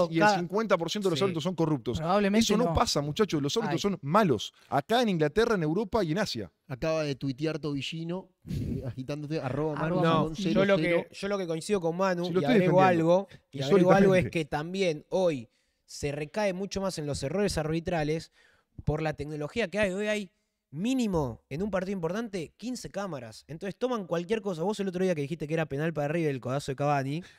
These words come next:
Speaker 2: pero que de verdad, a ver, es un codazo que no se repitió en el vivo, pero que después, gracias a las cuatrocientas cámaras que tuvo el Superclásico, se pudo ver. Son cosas que se le escapan a los árbitros. De campo de juego, ni hablar,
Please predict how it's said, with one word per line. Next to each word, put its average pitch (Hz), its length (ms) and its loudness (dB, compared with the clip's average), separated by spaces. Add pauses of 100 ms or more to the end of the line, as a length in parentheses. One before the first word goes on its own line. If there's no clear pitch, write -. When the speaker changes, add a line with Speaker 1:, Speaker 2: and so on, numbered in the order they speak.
(420)
Speaker 2:
pero 135 240 2
que 131 300 0
de 131 180 -4
verdad, 165 440 4
a 143 120 0
ver, 160 220 2
es 170 140 -4
un 175 80 -6
codazo 180 360 -2
que 170 240 -2
no 160 180 -6
se 196 140 -4
repitió 175 500 -2
en 185 80 -4
el 143 140 -4
vivo, 170 480 -2 (220)
pero 123 200 -6
que 131 100 -10
después, 160 360 -4
gracias 160 320 -4
a 135 60 -4
las 127 120 -6 (120)
cuatrocientas 156 640 -6
cámaras 185 260 -4
que 147 80 -10
tuvo 180 260 4
el 151 80 0
Superclásico, 151 540 -2
se 135 100 -12
pudo 202 260 0
ver. 185 280 6 (640)
Son - 340 -4 (320)
cosas 277 320 -4
que 160 140 -8
se 165 160 -6
le 156 80 -4
escapan 185 640 -6
a 135 140 -4
los 147 200 -4
árbitros. 131 420 -4 (180)
De 117 180 -10
campo 233 240 0
de - 60 -2
juego, 220 400 2
ni 120 160 -14
hablar, 127 500 -2